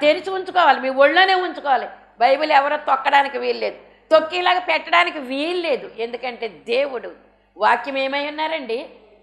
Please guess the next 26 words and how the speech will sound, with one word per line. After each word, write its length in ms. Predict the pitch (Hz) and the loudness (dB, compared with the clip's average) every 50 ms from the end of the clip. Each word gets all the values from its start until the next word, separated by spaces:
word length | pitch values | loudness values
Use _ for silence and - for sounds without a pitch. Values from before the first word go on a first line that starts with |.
| _ _ | _ _
దేవుడై 560 | - 202 208 208 202 196 196 202 202 185 185 | -8 -6 -6 -6 -6 -6 -8 -10 -10 -8 -10
ఉన్నాడు. 520 | 180 185 180 170 - - - _ _ - | -12 -12 -14 -14 -16 -18 -20 _ _ -2
ఎంతగా 720 | 214 233 240 262 311 339 311 - 320 302 277 302 285 320 349 | 0 0 0 0 -4 -10 -4 -2 -2 0 2 4 4 4 4
మనం 300 | 339 320 294 294 294 269 | 2 0 -2 -2 -2 -4
చంటి 400 | 262 - 262 254 254 262 302 302 | -4 -2 -2 -2 -2 -2 -8 -6
బిడ్డను 280 | 262 285 262 233 254 | -6 -6 -6 -6 -10
కాపాడుకుంటామో 1080 | 247 - 226 214 220 - 233 247 240 233 - - 233 - 240 226 208 202 208 208 208 202 - - - - - | -10 -8 -6 -8 -6 -4 -4 -4 -4 -4 -8 -12 -10 -6 -6 -6 -6 -6 -8 -8 -8 -10 -12 -18 -20 -12 -6
అంతగా 800 | 196 240 285 339 330 - 381 311 285 277 269 262 262 254 254 - - - | -6 -4 -4 -6 -4 -2 -2 0 2 2 2 2 2 0 -4 -10 -4 0
బైబిల్ని 400 | 226 233 240 233 220 233 233 226 | 2 2 2 2 0 -2 -6 -6
మనము 520 | 226 220 208 214 214 226 247 302 381 415 - - - - _ - - | -8 -8 -8 -8 -6 -6 -4 -4 -4 -6 -8 -12 -20 -20 _ -16 -10
కాపాడుకుంటూ 760 | 190 202 - - 233 226 220 214 - 214 208 190 - 208 202 | -6 -6 -4 -2 -2 -2 -2 -2 -6 -12 -14 -12 -12 -10 -10
ఉండాలి. 360 | 190 190 185 185 190 175 170 - - - - | -10 -10 -8 -6 -6 -8 -8 -10 -18 -12 -2
అది 200 | - 285 311 440 | -2 -2 0 0
చాలామందికి 760 | 415 - - 349 - 285 311 320 330 320 311 302 285 277 269 285 | -6 -8 -8 -6 -4 -2 -2 -2 -2 -4 -6 -8 -8 -8 -10 -10
తెలీదు. 340 | 233 - 254 240 226 196 196 | -8 -6 -6 -6 -6 -8 -10
కాలుతో 640 | - - _ _ - 285 339 349 349 339 - 320 | -16 -20 _ _ -4 0 2 2 2 2 0 -4
తొక్కేస్తారు. 640 | 302 311 311 277 - - 294 277 - - 254 226 - - - - - | -2 -2 -4 -4 -4 -6 -8 -8 -4 -4 -4 -4 -4 -8 -12 -4 -4
అక్కడ 200 | 277 294 311 320 | -2 -2 -2 -2
బైబిల్ 380 | 269 285 285 277 294 311 311 | -2 0 -2 0 -2 -2 -4
ఉందంటే 360 | 302 294 285 294 277 233 285 | -4 -4 -4 -8 -6 -6 -8
కనుక 240 | 254 269 262 262 - 247 240 233 - - - - | -6 -6 -8 -4 -4 -4 -4 -4 -6 -12 -12 -6
అది 120 | - 277 - - | -6 -4 -2 0
తగులుతుందని 600 | 262 240 226 262 294 285 302 330 320 339 339 370 | -2 -2 0 -2 -4 -4 -4 -6 -4 -4 -4 -2
కూడా 240 | 359 359 339 339 339 | 2 2 2 2 2
మీరు 200 | 339 320 302 269 | -2 -2 -2 -2
అనుకోరు. 460 | 233 214 208 - 214 208 190 190 214 | -2 -4 -6 -10 -10 -10 -10 -10 -14